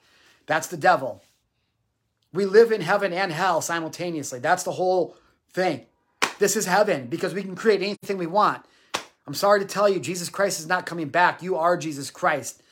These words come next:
Your Christ consciousness is you. The story's about you. You live here now. If you act like Christ, you will be saved. But not saved by some fucking magical power. You'll be saved because you're tapping into the unlimited potential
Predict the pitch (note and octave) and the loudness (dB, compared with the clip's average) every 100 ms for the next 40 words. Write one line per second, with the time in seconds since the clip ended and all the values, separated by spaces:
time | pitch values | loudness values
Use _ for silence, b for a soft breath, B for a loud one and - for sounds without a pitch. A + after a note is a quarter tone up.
0 | b b b D#3+ F3+ - G#3 G3 - G3 | b b b -4 -2 2 2 2 2 2
1 | G3+ - D#3+ D#3 D#3+ C3 E3+ G#3 D3+ - | 2 0 -8 -8 -8 -10 -4 -4 -2 -2
2 | G3+ G#3 F#3+ F#3 F#3 D3 G3+ G3+ B2+ - | 2 2 4 4 4 2 -2 0 -2 -8
3 | b b b E3+ G3+ F3+ A3 A3 - A3 | b b b -8 -2 6 8 8 2 0
4 | G#3+ F#3 F#3 G#3 F3+ A#2 B B - E3+ | 0 2 2 4 4 0 B B -8 -6
5 | F3 F3 G3 G3+ - F3 - G3 G#3+ F#3 | -4 4 4 4 0 0 0 2 4 2
6 | - b - F3 G3 F#3+ F3+ - G#3 G#3 | -2 b -10 2 2 4 0 0 2 2
7 | C#3+ A#2+ - _ _ _ _ _ _ _ | 0 -6 -16 _ _ _ _ _ _ _
8 | _ _ - G3 G3 G#3+ - G3+ G3 F3+ | _ _ 2 4 4 2 0 0 0 -2
9 | E3+ E3 E3 G3 E3+ - F#3 D#3+ D#3+ F3+ | -2 0 0 -2 -4 -2 -2 -4 -4 -2
10 | F3 D3+ C3+ G#3+ F#3 D#3+ D#3+ b b b | -4 -6 0 2 4 2 -2 b b b
11 | - G3+ F#3+ F3 G#3 A3 F#3+ F#3+ F3+ E3 | -4 0 0 0 2 2 2 -2 -2 -2
12 | C#3+ F3 - G3+ G#3 F#3 F#3+ G3+ F3+ D#3 | -2 -8 -2 2 2 2 -6 -6 -4 -2
13 | D3 E3+ F3 G3+ F#3+ - G3 F3+ F3+ D#3 | -2 -2 -4 -4 -6 -6 -6 0 0 0